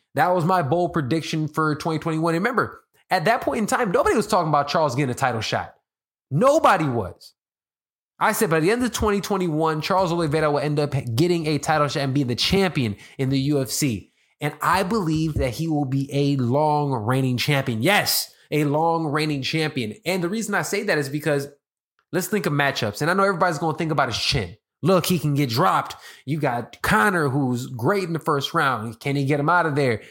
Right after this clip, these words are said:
Can he do, we, we think of all these different things. But I'm telling you, it's just one of those things where somebody's finally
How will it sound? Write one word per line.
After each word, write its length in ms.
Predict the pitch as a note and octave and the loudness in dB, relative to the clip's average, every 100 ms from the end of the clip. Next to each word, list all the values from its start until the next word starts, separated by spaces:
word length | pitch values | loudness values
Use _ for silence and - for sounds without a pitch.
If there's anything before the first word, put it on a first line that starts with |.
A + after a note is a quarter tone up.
| _ | _
Can 100 | D3+ | -2
he 80 | C#3+ | -2
do, 240 | C#3+ C#3 | -4 -6
we, 140 | D#3 G3 | -4 0
we 120 | F#3+ | 0
think 200 | A3 C4+ | 0 -2
of 120 | F#3 | 0
all 160 | C#4 A3 | 2 0
these 200 | F#3+ E3 | 0 -2
different 320 | F3 D#3+ C#3 | -4 -4 -4
things. 420 | F3+ D3+ G2 - _ _ _ _ _ _ _ _ _ _ - | -2 -2 -4 -14 _ _ _ _ _ _ _ _ _ _ -6
But 340 | A#2+ E3 D#3 | 0 0 0
I'm 180 | D3 C3+ | -2 -4
telling 420 | - - G#3 A3 | -4 -2 0 2
you, 340 | G#3 G#3+ G3+ - | 2 0 -2 -4
it's 200 | E3 D3+ | -4 -2
just 240 | - D3+ D#3+ | -2 -2 -2
one 100 | E3+ | -2
of 60 | |
those 220 | F3 F3 | -2 -2
things 320 | - E3+ D#3+ C#3 | -2 0 0 0
where 120 | C#3 | -2
somebody's 540 | - E3 E3+ C#3+ A#2 | -2 -2 0 0 -4
finally 800 | - - F#3 G#3 B3 G3+ C#3 G#2 | -8 -6 -2 2 4 2 2 -2